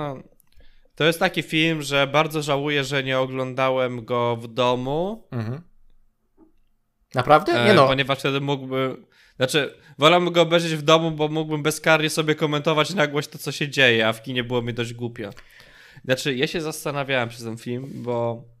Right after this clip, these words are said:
Speaker 1: znaczy, to jest ciekawe, bo tak naprawdę wszystko to, co się działo w świecie tym jakby rzeczywistym, e, było całkiem ciekawie rozrysowane.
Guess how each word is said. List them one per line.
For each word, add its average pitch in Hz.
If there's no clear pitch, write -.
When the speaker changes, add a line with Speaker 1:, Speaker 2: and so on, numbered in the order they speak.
Speaker 1:
znaczy, 135
to 170
jest 180
ciekawe, 180
bo 131
tak 139
naprawdę 147
wszystko 165
to, 151
co 147
się 135
działo 151
w 139
świecie 143
tym 127
jakby 120
rzeczywistym, 123
e, 117
było 156
całkiem 170
ciekawie 123
rozrysowane. 117